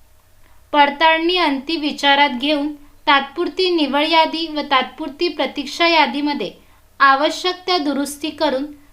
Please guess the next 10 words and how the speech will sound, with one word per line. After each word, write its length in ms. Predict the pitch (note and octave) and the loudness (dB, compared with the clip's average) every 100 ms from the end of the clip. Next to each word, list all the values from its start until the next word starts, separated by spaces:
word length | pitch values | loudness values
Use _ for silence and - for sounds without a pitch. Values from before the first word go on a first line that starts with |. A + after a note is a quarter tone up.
| _ | _
कृषी 360 | C#4+ D#4+ D#4+ F#4+ | -4 -4 0 0
विभागाच्या 720 | F4 D#4 C#4 C#4 C#4+ C#4+ C4+ - - | 2 2 2 4 0 -2 -6 -6 -6
या 140 | C4 E4 | 0 0
वेबसाईटवर 680 | D#4 C4 - D4 C4 D#4 | 0 -2 -2 -2 0 -2
प्रसिद्ध 580 | D#4+ C4+ - D4 A#3+ D4 | -4 -6 -6 -6 -4 -4
करण्यात 420 | D4 B3 C4 C4 | -4 -4 -4 -4
येत 180 | C4 - | -6 -6
आहे. 200 | F#3 F3 - - _ _ _ - _ _ _ _ _ _ _ _ _ _ _ _ _ - - _ _ - _ _ _ - - - - - | -10 -12 -18 -20 _ _ _ -20 _ _ _ _ _ _ _ _ _ _ _ _ _ -20 -20 _ _ -20 _ _ _ -20 -20 -20 -20 -6
बघा, 300 | B3 D4+ F4 | 0 4 4
त्यांनी 320 | G4 F4+ F4+ | 4 2 2